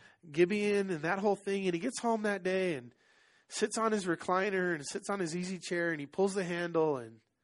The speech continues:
he remembers that day a couple weeks ago, a month ago,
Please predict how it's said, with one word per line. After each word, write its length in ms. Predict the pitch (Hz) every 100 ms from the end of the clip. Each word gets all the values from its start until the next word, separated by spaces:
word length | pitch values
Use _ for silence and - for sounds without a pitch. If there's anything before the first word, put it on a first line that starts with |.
| _ _ _ _ _ _ _ _ _ -
he 120 | 180
remembers 480 | 175 175 202 196 156
that 240 | 156 -
day 340 | 147 135 117 - _ _ _ _ _ _ _ _ _ _ _ _ _
a 40 |
couple 240 | 170 151 151
weeks 240 | 151 -
ago, 340 | 135 127 110 104 -
a 20 |
month 220 | 143 156 143
ago, 360 | 123 113 104